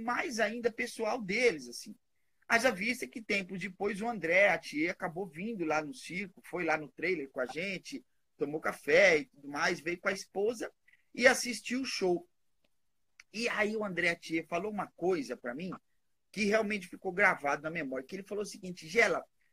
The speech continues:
você tem um desafio infinitamente maior do que o nosso no Magicamente." Por quê? Porque aí começam, a, a gente começa a falar já mais especificamente da, da hipnose de, de palco do ponto de vista técnico, né? Você está num ambiente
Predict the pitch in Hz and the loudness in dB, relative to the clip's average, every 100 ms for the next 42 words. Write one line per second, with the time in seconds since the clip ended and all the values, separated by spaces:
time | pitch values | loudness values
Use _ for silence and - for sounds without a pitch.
0 | _ - 170 262 - - 285 247 _ - | _ -14 -2 0 0 2 2 2 _ -4
1 | 190 202 220 147 160 - - 202 180 - | -4 -2 -8 -2 -2 -2 -10 -6 -4 -6
2 | _ _ 285 403 320 - 220 220 180 165 | _ _ -12 -10 -10 -8 -6 -4 -2 -2
3 | 185 180 - 170 156 156 151 185 156 143 | -2 -10 -4 -2 0 -4 -4 -10 -6 -4
4 | 147 143 - 110 - 127 139 139 135 139 | -4 -6 -14 -16 -12 -6 -2 -2 -4 -8
5 | 127 117 - - 117 - 139 - _ _ | -8 -8 -14 -14 -14 -6 -8 -8 _ _
6 | _ _ _ _ 156 202 190 196 185 185 | _ _ _ _ -4 2 2 2 -2 0
7 | 185 - 185 - 147 - 143 165 - 170 | -2 -4 -8 -4 -4 -2 -6 -8 -12 -8
8 | 160 156 147 - 160 156 156 147 185 233 | -6 -6 -8 -2 2 4 2 2 2 2
9 | - 180 - 170 - 147 170 175 160 143 | -2 -8 -8 -14 -4 -4 -4 -10 -12 0
10 | 165 151 131 151 156 151 143 143 120 123 | 2 2 0 0 0 -4 -6 -6 -8 -14
11 | 117 117 - 156 165 160 147 151 156 131 | -14 -10 4 4 4 -4 -10 -8 -6 -8
12 | 156 - 156 123 110 _ - - 160 _ | -12 -8 -6 -6 -6 _ -16 -8 -8 _
13 | _ _ _ _ _ _ 147 175 277 269 | _ _ _ _ _ _ -10 -2 -2 0
14 | 254 247 - - 127 127 160 202 151 127 | 0 0 -2 2 2 2 -2 -4 -4 -6
15 | 135 170 156 - | -6 -6 -8 -14